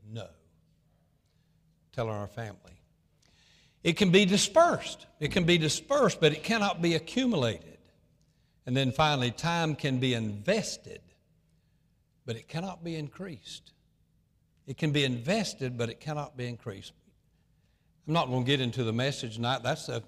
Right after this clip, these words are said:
entire introduction in about thirty-five minutes. Time is the issue. One thing that'll help you manage your time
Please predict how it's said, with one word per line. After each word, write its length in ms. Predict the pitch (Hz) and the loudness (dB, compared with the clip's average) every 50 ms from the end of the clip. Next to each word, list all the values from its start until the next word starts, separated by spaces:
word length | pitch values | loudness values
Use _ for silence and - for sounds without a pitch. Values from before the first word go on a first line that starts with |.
| - - | -12 -10
entire 420 | 139 131 123 - 151 170 165 135 | -8 -8 -6 -4 -2 -2 -2 -4
introduction 640 | 127 135 127 123 117 139 165 160 - - 127 117 120 - _ _ _ _ _ _ _ _ _ | -6 -6 -6 -6 -4 -4 -4 -6 -8 -14 -16 -16 -16 -18 _ _ _ _ _ _ _ _ _
in 60 | - 120 | -16 -12
about 240 | 117 117 113 - _ _ _ _ _ _ _ _ _ _ _ _ _ _ _ - | -10 -10 -10 -10 _ _ _ _ _ _ _ _ _ _ _ _ _ _ _ -8
thirty-five 480 | - 120 117 117 - 131 113 113 107 110 | -6 -6 -4 -4 -4 -4 -4 -4 -6 -8
minutes. 580 | 120 120 110 98 - _ _ - - - - _ _ _ _ _ _ _ _ _ _ _ _ _ _ _ _ _ _ - | -10 -14 -14 -16 -20 _ _ -18 -16 -16 -18 _ _ _ _ _ _ _ _ _ _ _ _ _ _ _ _ _ _ -4
Time 760 | - 165 165 165 160 160 165 160 156 156 156 151 151 143 131 - _ _ _ _ _ _ _ _ _ _ | 0 0 2 2 2 0 -2 -2 -4 -4 -4 -6 -6 -8 -10 -12 _ _ _ _ _ _ _ _ _ _
is 180 | - 101 - - | -18 -18 -16 -16
the 140 | 107 92 - - | -18 -20 -20 -12
issue. 360 | 131 120 113 - - - - - _ _ _ _ _ _ _ _ _ _ _ _ _ _ _ _ _ _ _ _ _ _ _ _ _ _ _ _ _ _ _ - | -10 -10 -8 -8 -10 -14 -16 -20 _ _ _ _ _ _ _ _ _ _ _ _ _ _ _ _ _ _ _ _ _ _ _ _ _ _ _ _ _ _ _ 0
One 180 | - 151 226 247 | 2 4 4 4
thing 200 | 240 220 190 160 | 4 2 4 4
that'll 180 | 151 143 135 131 | 4 4 4 4
help 200 | 139 156 - - | 2 0 0 0
you 80 | 123 | -2
manage 400 | 120 131 135 151 196 214 160 123 | -2 -2 -2 -2 -2 -4 -4 -4
your 120 | 123 117 101 | -6 -8 -6
time 520 | - 135 143 175 185 170 131 117 117 104 | -4 -4 -2 -2 -2 -4 -4 -6 -6 -8